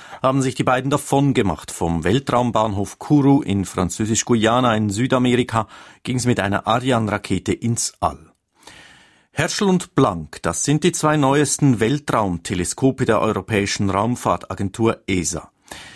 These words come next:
Die beiden fast zwei Milliarden Euro teuren Hightech-Satelliten sollen im All Unbekanntes und Unerkanntes sehen und uns Erdlingen neue Erkenntnisse über Entstehung und Zukunft des Universums liefern.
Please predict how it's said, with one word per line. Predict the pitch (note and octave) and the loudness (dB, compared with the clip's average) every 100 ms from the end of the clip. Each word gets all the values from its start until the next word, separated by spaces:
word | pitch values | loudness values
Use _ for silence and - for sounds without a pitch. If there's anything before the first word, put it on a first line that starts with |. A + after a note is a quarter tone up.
| - _ - | -20 _ -12
Die | - | -2
beiden | G#2+ C3+ D3 | -2 -2 -4
fast | - G2+ - - | -2 -2 -4 -10
zwei | - - F#2 A#2+ | -6 -2 0 0
Milliarden | D#3 C3 G#2 A#2 - | 0 0 0 -2 -6
Euro | A2+ A2+ A#2+ A2+ | 0 2 2 0
teuren | - A2 G#2+ G2+ - | 0 0 0 -2 -2
Hightech-Satelliten | A2 A#2+ C#3 F#2 - - G#2+ - B2+ C#3+ E3 D3 | -4 -4 -4 -6 -4 -4 -4 -2 -2 0 2 2
sollen | A#2+ A#2 A#2 A#2+ | 2 2 0 -2
im | - A2+ - | -2 -2 0
All | A2 G#2 G#2 | 0 0 0
Unbekanntes | C3+ E3 D#3 C#3+ G#2+ F2 - | 2 4 4 2 -2 -4 -8
und | - G2 - - | -4 -2 -2 -2
Unerkanntes | G#2+ F#2+ - A2 A#2+ - G#2+ E2 - D#2+ - - | -2 -2 -2 -4 -4 -6 -6 -6 -8 -10 -10 -8
sehen | - G#2 A2+ D3 F3+ | -4 0 4 4 4
und | B2 F#2+ | 2 -2
uns | D#2+ D#2+ - - | -6 -8 -10 -2
Erdlingen | F#2+ A2 A2+ A2 A2+ G#2+ | 0 0 0 2 2 4
neue | G#2 A2+ A2 | 4 4 4
Erkenntnisse | G#2 - A2+ A2+ B2+ - C3+ | 2 0 -2 0 0 2 4
über | C3 | 4
Entstehung | B2+ B2 - C3 C3+ C#3+ | 2 0 0 2 2 2
und | C#3+ D3 | 0 0
Zukunft | - D#3+ D3 B2 F#2 - | 2 2 2 -2 -2 -4
des | D2+ - | -8 -6
Universums | E2 D#2+ D2+ - - C#2+ - | -6 -6 -6 -6 -6 -6 -6
liefern. | E2+ D#2 - - | -6 -6 -10 -12